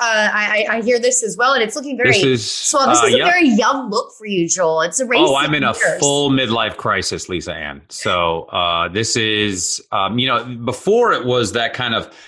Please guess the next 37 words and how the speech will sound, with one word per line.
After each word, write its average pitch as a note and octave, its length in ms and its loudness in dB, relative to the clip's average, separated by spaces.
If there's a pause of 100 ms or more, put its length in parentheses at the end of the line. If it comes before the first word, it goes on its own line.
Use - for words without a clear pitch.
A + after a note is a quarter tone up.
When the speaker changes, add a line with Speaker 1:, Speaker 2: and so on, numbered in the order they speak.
(160)
Speaker 2:
"It's G3 180 0
all A3+ 200 4
messed G#3+ 360 0
up. G#3 200 0
He's D3+ 120 -4
crazy. G3+ 540 -2
He D#3+ 80 -2
just F#3 300 -2
woke G3+ 260 0
up, G#3+ 300 0
and, C3+ 200 0
but D#3+ 160 -4
he's D#3 220 -4
just - 260 -6
rolled G3+ 280 2
out G#3 120 0
of C3 140 -4
bed," G#3 300 2
and C3 180 2
now F#3 600 2 (120)
I'm C#3 280 0
in C#3+ 80 0
a C#3 40 -2
gang. B2+ 440 -4 (300)
I G#2+ 460 4
Speaker 1:
<laughs> - 60 -4
Speaker 2:
drive A2 260 0
a G2 80 0
hog. E2+ 420 -2 (200)
It's - 280 -8
like, F2 140 -8 (560)
Speaker 1:
And C4 160 4
you C4 160 4
wear B3 240 4
one B3 280 2
pant A#3+ 340 0
leg A#3 200 2